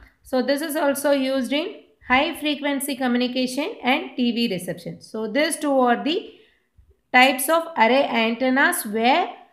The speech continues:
we are using this dipole antenna as a array element. Okay, so next one is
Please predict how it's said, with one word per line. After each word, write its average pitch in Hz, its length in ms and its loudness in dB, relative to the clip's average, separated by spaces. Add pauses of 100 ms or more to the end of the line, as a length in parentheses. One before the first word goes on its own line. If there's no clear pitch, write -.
(200)
we 240 220 2
are 294 140 4
using 269 480 0
this 359 240 -4 (280)
dipole 247 640 4
antenna 269 800 2
as 240 320 0
a 339 100 2 (300)
array 262 320 2
element. 175 560 -2 (560)
Okay, 262 380 -6 (200)
so 285 160 0
next 302 300 2
one 226 240 2
is 330 140 0